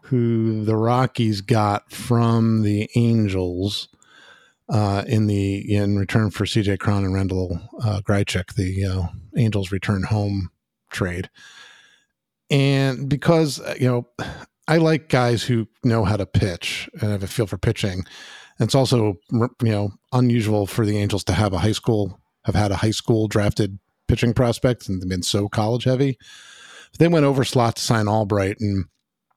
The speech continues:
he's a lefty. He's not the biggest guy in the world, but he throws strikes. He really knows what he's doing.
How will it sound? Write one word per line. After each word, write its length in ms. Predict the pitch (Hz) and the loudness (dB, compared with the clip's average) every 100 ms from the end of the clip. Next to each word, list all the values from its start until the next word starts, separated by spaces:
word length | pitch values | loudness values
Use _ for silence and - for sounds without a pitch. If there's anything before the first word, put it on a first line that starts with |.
| _ _ _ - | _ _ _ 2
he's 200 | 131 123 | 4 4
a 40 | |
lefty. 440 | 110 107 104 - | 4 4 2 0
He's 160 | 107 104 | 2 2
not 140 | 123 | 2
the 80 | 131 | 2
biggest 300 | 113 110 110 | 0 0 0
guy 140 | 117 104 | 0 2
in 60 | |
the 80 | 104 | 2
world, 200 | 104 98 | 0 0
but 100 | 101 | 0
he 100 | 107 | -2
throws 320 | - 165 156 | 0 0 2
strikes. 460 | - - 104 120 - | -2 0 0 0 0
He 60 | |
really 240 | 104 123 117 | 2 2 2
knows 240 | 110 101 | 2 2
what 120 | 104 | 0
he's 160 | 98 90 | -2 -2
doing. 340 | 104 107 104 | 0 2 0